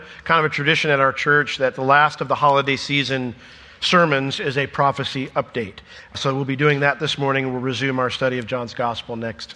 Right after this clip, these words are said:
Sunday, which means we'll be over, all over the, the map in the Bible today. So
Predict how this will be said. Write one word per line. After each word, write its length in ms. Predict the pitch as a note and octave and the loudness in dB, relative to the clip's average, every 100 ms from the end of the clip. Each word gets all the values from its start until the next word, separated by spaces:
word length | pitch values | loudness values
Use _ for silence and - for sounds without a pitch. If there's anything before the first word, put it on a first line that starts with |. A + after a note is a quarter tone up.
| - | -14
Sunday, 460 | - C3+ C3 F#2+ E2 - - - - - - - _ _ _ _ _ | -6 -4 -4 -8 -10 -18 -20 -20 -20 -20 -20 -20 _ _ _ _ _
which 180 | F#3 F3+ | -2 2
means 160 | A#3+ | 2
we'll 100 | A3+ | 4
be 160 | G3 G3 | 4 4
over, 380 | G3 F#3 F3 F3 | 4 4 4 4
all 180 | E3 E3+ | 4 6
over 160 | D#3+ | 4
the, 140 | D3 C#3 | 4 2
the 200 | B2+ C#3 | 0 2
map 300 | C#3+ C3+ - | 4 4 2
in 80 | B2+ | -2
the 80 | |
Bible 260 | B2+ B2 A2+ | 0 0 -2
today. 360 | - G#2 G2+ F2+ | -6 -8 -8 -8
So 400 | - C#3 C3 | 0 2 2